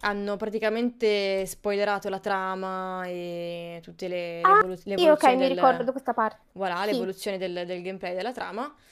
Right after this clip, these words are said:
Speaker 1: E niente, cosa è successo? Che in pratica hanno introdotto, ci, ci sono stati molte lamentele per il fatto che avessero fat-, vabbè, adesso magari qualcuno non vuole gli spoiler, quindi, eh, vabbè, niente, <laughs> rip, spoiler
Speaker 2: <laughs>
Speaker 1: alert.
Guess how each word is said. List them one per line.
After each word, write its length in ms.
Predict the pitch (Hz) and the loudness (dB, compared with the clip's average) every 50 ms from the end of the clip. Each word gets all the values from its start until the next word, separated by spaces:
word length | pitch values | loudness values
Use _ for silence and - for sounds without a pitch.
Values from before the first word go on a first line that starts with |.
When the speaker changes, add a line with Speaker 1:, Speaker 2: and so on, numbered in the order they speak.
| - - - - - _ _ - | -20 -20 -20 -20 -20 _ _ -12
Speaker 1:
E 220 | - 202 190 185 180 | -8 -6 -6 -6 -4
niente, 300 | 262 254 202 180 - 214 | -4 -6 -6 -6 -8 -4
cosa 140 | 220 254 277 | -2 -2 -2
è 20 | 269 | -2
successo? 400 | 254 240 - 208 190 - - 202 | -6 -4 -4 -4 -4 -4 -6 -6
Che 60 | 226 | -6
in 60 | 226 | -4
pratica 360 | 214 240 247 240 240 240 220 | -4 -4 -6 -6 -8 -8 -8
hanno 120 | 196 196 196 | -8 -6 -6
introdotto, 680 | 202 196 165 220 208 208 202 185 185 - _ 214 208 | -8 -8 -8 -6 -2 -2 -2 -2 -4 -6 _ -8 -6
ci, 160 | 190 220 - | -4 -6 -6
ci 80 | - 233 | -6 -6
sono 140 | 220 262 | -4 -4
stati 180 | 247 262 247 233 | -4 -4 -4 -4
molte 260 | 208 208 226 240 285 | -2 -2 -2 -2 -2
lamentele 600 | 302 269 220 214 240 254 247 247 202 202 220 233 | -2 -2 0 0 -2 0 2 2 2 2 2 0
per 100 | 226 226 | 0 -2
il 80 | 226 220 | -4 -2
fatto 260 | - 220 202 - 226 | -4 -6 -4 -4 -4
che 80 | 233 233 | -4 -2
avessero 920 | 208 202 190 190 - - 208 202 202 196 202 202 196 196 196 196 190 190 | -2 0 -2 -2 -2 -2 0 0 2 2 2 2 2 2 2 2 0 -2
fat-, 260 | 185 - 202 196 - _ _ _ _ | -4 -8 -12 -12 -12 _ _ _ _
vabbè, 260 | - 202 190 180 185 | -8 -6 -4 -2 -2
adesso 280 | 175 190 214 - - 214 | -2 -2 -4 -4 -6 -6
magari 300 | 190 180 190 208 220 214 | -4 -2 0 0 0 0
qualcuno 300 | 202 180 165 - 214 226 | -2 -6 -4 -4 -2 -2
non 120 | 208 185 | -2 0
vuole 220 | 180 190 185 185 | 0 0 0 0
gli 80 | 190 196 | -2 -4
spoiler, 500 | 180 - - 196 185 180 180 180 170 185 | -6 -4 -2 0 0 2 2 0 -2 -2
quindi, 420 | - - 190 180 180 170 180 175 | -2 -2 -2 -2 -2 -2 -4 -4
eh, 300 | - - 190 180 175 175 | -2 -2 -2 0 0 0
vabbè, 320 | 170 208 220 208 190 175 - - | 0 0 2 2 2 2 0 -2
niente, 520 | 220 190 175 185 170 202 196 - - 254 240 - 226 202 - | -2 -2 -2 -4 0 0 0 0 0 -2 -2 -4 -8 -8 -10
<laughs> 220 | - - - - | -14 -20 -10 0
rip, 360 | - 214 214 208 202 - - 240 220 220 247 247 - - - - - - - _ - _ - 220 | 2 4 4 4 2 -2 0 2 4 4 2 2 -6 -14 -20 -20 -20 -20 -20 _ -20 _ -14 -14
spoiler 540 | 202 - - - 370 254 247 - 294 254 247 | -14 -2 6 8 8 10 10 10 10 10 10
Speaker 2:
<laughs> 0 | |
Speaker 1:
alert. 800 | 240 233 226 208 202 220 240 233 - - - 254 254 247 254 | 10 10 10 10 10 8 6 4 0 2 4 6 6 4 2